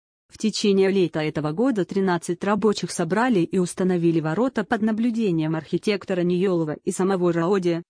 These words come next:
Указом от третьего марта тысяча семьсот семьдесят девятого года он был переведён из Екатеринбурга в Петергоф, где возглавил Петерговскую гранильную фабрику,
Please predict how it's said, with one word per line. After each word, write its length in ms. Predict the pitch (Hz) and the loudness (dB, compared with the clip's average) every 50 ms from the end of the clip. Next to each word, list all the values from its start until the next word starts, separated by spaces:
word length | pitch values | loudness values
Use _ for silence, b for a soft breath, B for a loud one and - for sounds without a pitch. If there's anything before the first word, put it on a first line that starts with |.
| _ _ | _ _
Указом 500 | - 190 190 - 208 180 170 160 165 160 - | -2 -2 -2 0 0 0 0 0 -2 -4 -4
от 120 | 180 - _ | -6 -6 _
третьего 420 | - 180 180 170 - - 170 165 160 | 0 2 2 2 0 -2 -2 0 0
марта 400 | 180 208 240 240 - - 208 190 | 2 2 0 0 0 -2 -2 0
тысяча 460 | - - 311 - - 170 - - 160 | 0 -2 -2 0 -2 -4 -4 -6 -4
семьсот 480 | - 180 180 175 - - 170 151 - | -2 -2 -2 -2 0 -2 -2 -2 -2
семьдесят 520 | - - 180 170 170 156 156 - - 156 143 | -2 0 0 0 0 0 -4 -4 -4 -6 -4
девятого 520 | - 170 151 156 151 151 - 156 151 156 | -2 -2 -2 -2 -2 -4 -4 -6 -6 -4
года 340 | 165 214 262 277 233 196 175 | -2 -2 -2 0 0 0 0
он 180 | 165 160 160 160 | 0 0 0 0
был 180 | 175 175 165 | 0 0 0
переведён 600 | - - 202 185 196 185 202 196 175 190 180 180 | 0 0 0 0 2 2 0 0 2 2 2 2
из 120 | 175 170 185 | 2 2 0
Екатеринбурга 840 | 196 185 - 180 175 - 180 175 180 190 185 214 277 294 247 202 175 | -4 -2 -2 -4 -4 -2 0 0 0 0 0 0 -2 0 0 -2 -4
в 80 | - | -2
Петергоф, 800 | - 196 180 - 214 202 190 180 180 233 262 285 269 - - _ _ _ _ - | -2 -2 -2 0 -2 -2 -2 0 0 0 0 0 -2 -6 -14 _ _ _ _ -8
где 220 | 175 170 175 185 | -4 -2 0 0
возглавил 560 | 180 180 175 175 - 190 180 170 165 165 160 | 0 -2 -4 -2 -2 0 0 0 0 -2 -4
Петерговскую 800 | - - 175 - 190 180 185 220 269 294 262 - - - 175 156 | -4 -6 -4 -4 -4 -2 -2 -2 -2 -2 -4 -6 -4 -2 -2 0
гранильную 540 | 156 170 165 175 196 190 175 156 151 151 151 | 0 0 2 2 2 2 2 2 0 -2 -4
фабрику, 680 | - - 185 175 175 170 170 165 160 - - 143 139 | -2 0 0 0 2 0 -2 -4 -4 -6 -8 -10 -10